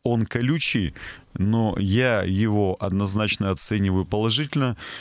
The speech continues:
потому что он что-то типа даже, возможно, Навального, который не боится, говорит правильно. Кому-то это не нравится, но вот сколько я слышал его выступлений, они всегда так-то правдивы и, э, даже с точки зрения закона точны.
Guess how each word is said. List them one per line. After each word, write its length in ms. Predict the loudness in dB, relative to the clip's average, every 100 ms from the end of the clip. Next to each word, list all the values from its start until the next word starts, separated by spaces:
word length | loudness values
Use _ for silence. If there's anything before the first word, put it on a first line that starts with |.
| -16 -10
потому 300 | -4 0 0
что 240 | 0 2
он 240 | 2 2 0
что-то 280 | 0 -2
типа 240 | -4 0 2
даже, 220 | 2 2
возможно, 380 | 2 2 2 2
Навального, 520 | 2 2 2 2 0
который 340 | -2 -2 0 2
не 100 | 2
боится, 580 | 2 0 0 -2 -2 -4 -14 -10
говорит 520 | -2 0 2 2 0 0
правильно. 680 | 0 2 2 2 2 0 -2 -10
Кому-то 320 | -2 0 2 2
это 120 | 2
не 80 | 2
нравится, 580 | 2 2 0 0 2
но 220 | 2 4 2
вот 240 | 0 -6 _ -4
сколько 360 | -2 0 2
я 40 | 0
слышал 320 | 0 0 2
его 140 | 4
выступлений, 800 | 2 0 -2 -2 0 2 2 2
они 720 | 2 2 2 2 2 0 0
всегда 320 | -2 -2 -2 -2
так-то 280 | -4 -6
правдивы 580 | -4 -2 0 0 0 -2 _
и, 280 | 0 0 -2 -10 -18 -18 -20 -10
э, 400 | -2 0 0 2
даже 360 | 0 0 0
с 40 | -2
точки 280 | -2 0 0
зрения 340 | 2 2 2
закона 520 | 0 -2 0 2 0
точны. 640 | 0 -2 -2 0 0 0